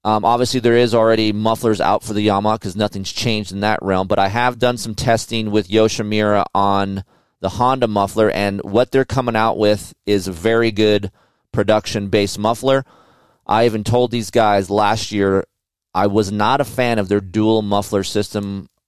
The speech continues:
with the Yoshimura system. It was loud, took away even more bottom end, and it didn't really help me anywhere, um, in the mid-range. So it was tough for me to put on an aftermarket system when the stock system was better or the F M F was just better 'cause it gave me more bottom end. So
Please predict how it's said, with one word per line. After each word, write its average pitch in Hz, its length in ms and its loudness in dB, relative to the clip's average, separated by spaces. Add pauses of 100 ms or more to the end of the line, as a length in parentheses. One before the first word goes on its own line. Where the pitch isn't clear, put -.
(140)
with 92 220 -2
the 87 180 0
Yoshimura 104 520 0
system. 143 380 -6 (380)
It 107 120 0
was 101 200 -2
loud, 120 500 2 (560)
took 139 240 2
away 123 320 4
even 110 220 0
more 113 260 2
bottom 113 380 0
end, 110 300 -2
and 101 140 -2
it 90 120 -4
didn't 117 220 -2
really 117 220 2
help 120 320 -2
me 107 220 -6
anywhere, 104 720 0 (300)
um, 98 320 0
in 104 100 -4
the 98 80 -4
mid-range. 101 640 -2
So 110 280 2 (600)
it 110 80 -2
was 107 120 2
tough 139 300 0
for 127 80 -4
me 117 160 -2
to 113 80 0
put 127 240 0
on 117 240 2
an 104 120 -2
aftermarket 107 540 -2
system 113 480 -2
when 104 160 -2
the 98 60 -4
stock 120 320 0
system 113 260 -4
was 98 140 -2
better 107 260 4
or 110 140 2
the 95 160 -2
F 110 180 0
M 104 120 -4
F 123 200 0
was 95 120 -4
just 95 240 -4
better 98 240 2
'cause 90 160 -6
it 90 60 -6
gave 98 180 -2
me 92 80 -6
more 92 180 -2
bottom 87 340 -2
end. 85 220 -6
So 98 300 0